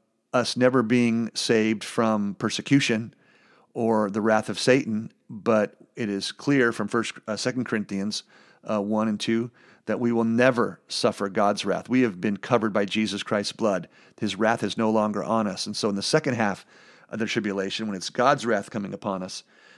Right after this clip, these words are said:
that we are saved from that. Now, this is one of those things I can't claim absolute certainty. No one knows. If you think you have absolute,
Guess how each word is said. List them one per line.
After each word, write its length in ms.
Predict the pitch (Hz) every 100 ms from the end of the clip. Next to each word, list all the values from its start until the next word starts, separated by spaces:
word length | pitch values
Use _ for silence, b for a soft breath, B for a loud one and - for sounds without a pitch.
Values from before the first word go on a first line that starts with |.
| -
that 120 | 87
we 140 | 117
are 80 | 98
saved 320 | - 113 110
from 160 | - 92
that. 280 | 104 95 - _ b b b b -
Now, 160 | 151
this 180 | 165 175
is 80 | 180
one 120 | 175
of 40 |
those 160 | 139 131
things 200 | 143 127
I 120 | 147
can't 280 | 156 131 107
claim 220 | 127 113
absolute 640 | 110 107 - 107 101 - - -
certainty. 540 | - 123 - 92 87 _ b b -
No 140 | 175
one 120 | 131
knows. 440 | 117 98 - - - _ _ _ _ -
If 120 | 113
you 80 | 120
think 320 | 143 151 -
you 280 | 131 127 113
have 180 | 117 -
absolute, 580 | 127 127 - 131 127